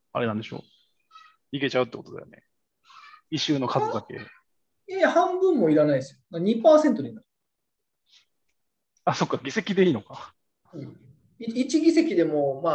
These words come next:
Speaker 2: あ、あればいいし、まあ、あればっていうか、まあ、一議席ダメなんだけど、それ協力し合えばいいし、まあ、得票数で言ったら、まあ、二パーセントあれば十分、政党になっちゃうからね。
Speaker 1: じゃあ、ちょっと一個考えますか。よしこばが。
Speaker 2: は？いや、考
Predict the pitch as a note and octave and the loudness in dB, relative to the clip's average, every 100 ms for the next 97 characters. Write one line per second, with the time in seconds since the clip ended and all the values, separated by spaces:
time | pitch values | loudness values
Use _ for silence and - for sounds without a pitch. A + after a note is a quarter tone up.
0 | C#3+ D3 C#3 B2+ B2+ A#2+ - G3 E3 E4 | 2 0 0 -2 -6 -8 -10 -4 -2 -2
1 | - E3 A3 A3+ - - - - - C4 | 2 6 6 4 0 -4 -14 -16 -10 0
2 | E4+ - C#3 E3 C3+ B2+ C3+ C3 E3+ G#3+ | 0 0 -6 -4 -6 -6 -8 -6 -4 6
3 | G#3 G3+ - G#3 F#3+ C#3 A#2 A#2+ - - | 6 6 2 4 6 4 -4 -6 -10 -20
4 | - - _ D3 - G3+ A#3+ - A3+ - | -20 -20 _ -6 -6 -2 -2 2 0 4
5 | F4+ - A#3+ G#3+ G3+ - A3 - C#4+ G#3+ | 2 2 2 2 2 -4 -16 2 4 4
6 | E3+ B2 - - _ _ _ _ _ D#3+ | 2 -4 -10 -20 _ _ _ _ _ -6
7 | D#3 D3+ D3 D3+ D3+ A3 A3 C3 C3 B2+ | 2 2 2 -2 4 4 4 -2 -4 -4
8 | - _ _ _ _ _ _ _ - D#3+ | -12 _ _ _ _ _ _ _ -4 -2
9 | D3+ C#3 A#2+ A2 - - _ _ _ _ | -2 -4 -6 -10 -20 -20 _ _ _ _
10 | _ _ _ - A2+ D3+ - - - D3 | _ _ _ -6 -6 -6 -16 -20 -10 -8
11 | - B2 - D3+ C#3+ C3+ - - - - | -8 -12 -6 -2 -2 -4 -8 -12 -18 -20
12 | _ _ _ _ _ _ _ - D3 - | _ _ _ _ _ _ _ -16 -12 -10
13 | B2 A2+ - - _ _ _ _ _ _ | -8 -6 -6 -6 _ _ _ _ _ _
14 | - _ - F3 D3+ - | -20 _ -2 2 2 2